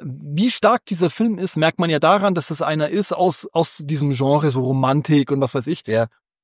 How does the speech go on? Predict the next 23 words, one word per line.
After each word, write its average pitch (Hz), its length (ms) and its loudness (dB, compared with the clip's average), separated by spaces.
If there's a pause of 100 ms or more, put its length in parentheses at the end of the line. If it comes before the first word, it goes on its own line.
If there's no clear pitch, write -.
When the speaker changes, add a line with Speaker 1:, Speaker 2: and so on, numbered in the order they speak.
(140)
Speaker 1:
Ich - 120 -2
hab 147 120 0
mir 180 100 4
den 165 120 4
schon 160 160 -2
tausendmal 254 500 2
gegeben 226 400 -4 (220)
und 156 100 -2
ich 151 140 0
hab 190 120 2
mir 202 80 4
den 170 140 4
auch 156 100 2
sicher 220 240 2
nicht 214 180 2
zum 185 120 0
letzten - 320 -4
Mal 135 200 0
gegeben, 147 340 -2
weil 156 100 -4
ich 143 100 -8
den 147 180 -4
einfach 165 360 -8